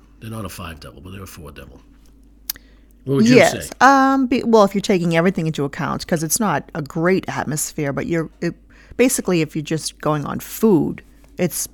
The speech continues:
Speaker 2: four, four and a half.
Speaker 1: Okay. I'm, I lean towards four, but I don't mind the joint, the joint looks. Or, I mean, remember we were in Kentucky at that Mama's Mustards and Pickles?
Speaker 2: Oh, that's a whole nother,
Speaker 1: That's,
Speaker 2: whole nother
Speaker 1: yeah, we'll,
Speaker 2: story.
Speaker 1: we'll get, we'll get to
Speaker 2: <laughs>
Speaker 1: that on another time, but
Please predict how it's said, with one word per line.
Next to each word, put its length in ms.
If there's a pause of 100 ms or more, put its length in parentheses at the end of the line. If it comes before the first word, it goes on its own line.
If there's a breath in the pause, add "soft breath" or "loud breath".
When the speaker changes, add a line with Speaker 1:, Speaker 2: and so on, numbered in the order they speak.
(120)
Speaker 2:
four, 960
four 220
and 100
a 20
half. 420 (160)
Speaker 1:
Okay. 380 (580 loud breath)
I'm, 260
I 160
lean 200
towards 240
four, 340 (260 loud breath)
but 100
I 100
don't 180
mind 260
the 60
joint, 380
the 80
joint 340
looks. 300
Or, 200 (100)
I 80
mean, 160
remember 260
we 80
were 100
in 60
Kentucky 380
at 80
that 180
Mama's 380
Mustards 420
and 100
Pickles? 220
Speaker 2:
Oh, 60
that's 260
a 60
whole 160
nother, 240
Speaker 1:
That's, 340
Speaker 2:
whole 160
nother 300
Speaker 1:
yeah, 60
we'll, 100
Speaker 2:
story. 280
Speaker 1:
we'll 140
get, 220
we'll 120
get 200
to 60
Speaker 2:
<laughs> 100
Speaker 1:
that 160
on 120
another 280
time, 240
but 160